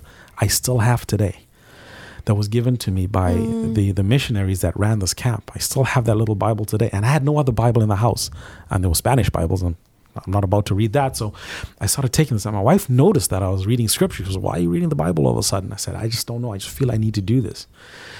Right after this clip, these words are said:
Speaker 1: Well, I resisted the call again. And about a month later, it was, uh, I believe it was September twenty-first.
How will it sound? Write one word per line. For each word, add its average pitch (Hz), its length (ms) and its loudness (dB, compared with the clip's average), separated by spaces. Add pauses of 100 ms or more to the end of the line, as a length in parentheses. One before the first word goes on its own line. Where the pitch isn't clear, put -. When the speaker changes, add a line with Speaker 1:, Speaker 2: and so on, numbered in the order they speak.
(380)
Speaker 1:
Well, 139 360 4 (1300)
I 120 80 4
resisted 120 600 2
the 123 80 2
call - 320 -6 (600)
again. 107 440 0 (320)
And 110 600 2
about 113 280 0
a 117 40 2
month 120 320 0
later, 110 460 2
it 104 140 -2
was, 101 420 -2
uh, 92 320 -2 (400)
I 101 60 -10
believe 104 240 0
it 104 40 -2
was 98 100 -4
September - 600 -6
twenty-first. - 1080 -6